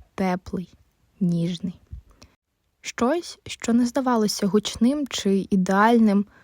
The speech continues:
але воно було моїм. І я зробила крок, потім ще один, і ще один. І знаєте, що найголовніше? Я досі шукаю, але вже не боюся,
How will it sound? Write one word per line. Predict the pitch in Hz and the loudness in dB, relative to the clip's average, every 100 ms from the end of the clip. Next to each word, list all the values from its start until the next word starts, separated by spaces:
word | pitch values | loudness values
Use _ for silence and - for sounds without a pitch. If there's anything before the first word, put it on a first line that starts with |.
| _ _ | _ _
але | - 214 | 0 2
воно | 226 247 247 | 4 4 4
було | 226 233 233 | 4 2 6
моїм. | 226 220 190 143 - _ _ _ _ - _ _ _ _ | 6 4 0 -10 -14 _ _ _ _ -20 _ _ _ _
І | 240 233 | 0 2
я | 233 302 | 2 2
зробила | 320 247 277 | 2 2 2
крок, | 220 - 175 - - _ _ _ _ | 0 0 -2 -4 -14 _ _ _ _
потім | - 190 240 247 | -2 0 2 0
ще | - - 175 | 0 -2 0
один, | 180 185 185 190 - | 2 0 -2 -4 -6
і | - | -4
ще | 185 - - - 190 | -2 -2 -4 -2 0
один. | 202 190 180 202 - - - - | 0 0 -2 -4 -8 -20 -14 -4
І | 208 | 0
знаєте, | 208 214 269 302 - 196 202 - | 2 0 0 -2 -2 -4 -4 -8
що | - - | -8 0
найголовніше? | 220 226 233 226 208 196 180 - - 196 - _ _ _ _ _ - | 2 4 2 2 4 4 2 -2 -6 -8 -12 _ _ _ _ _ -10
Я | 208 220 | -4 -2
досі | 196 208 208 - | -2 -4 -4 -6
шукаю, | - 226 - 196 190 196 - - - - - | -6 -6 -4 -4 -2 -4 -8 -14 -12 -14 -8
але | - 220 | -2 0
вже | 233 233 | 0 -2
не | 339 | -2
боюся, | 320 202 190 196 196 - 190 190 | 0 0 0 0 0 -2 -2 -2